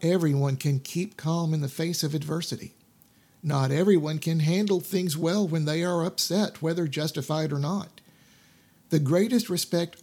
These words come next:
often goes to the person who has that slow fuse, who saves their anger for when it's truly justified, who can express that anger without flying off the handle.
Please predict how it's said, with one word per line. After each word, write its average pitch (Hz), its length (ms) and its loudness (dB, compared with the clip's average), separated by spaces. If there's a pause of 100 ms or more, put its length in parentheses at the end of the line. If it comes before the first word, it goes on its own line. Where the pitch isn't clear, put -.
often 208 480 0
goes 160 240 0
to 156 120 -6
the 175 120 -2
person 165 440 -2
who 160 180 4
has 175 520 -2
that 156 300 -4
slow 151 460 -4
fuse, - 580 -10 (720)
who 165 240 0
saves 175 480 -2
their 175 220 0
anger 165 300 0
for 143 140 -4
when 170 200 0
it's - 260 -4 (140)
truly 190 400 -2
justified, - 720 -8 (640)
who 202 100 8
can 196 160 0
express 190 520 0
that 151 160 0
anger 151 320 0
without 170 520 0
flying 160 380 0
off 165 220 -2
the 170 80 -2
handle. 160 420 -2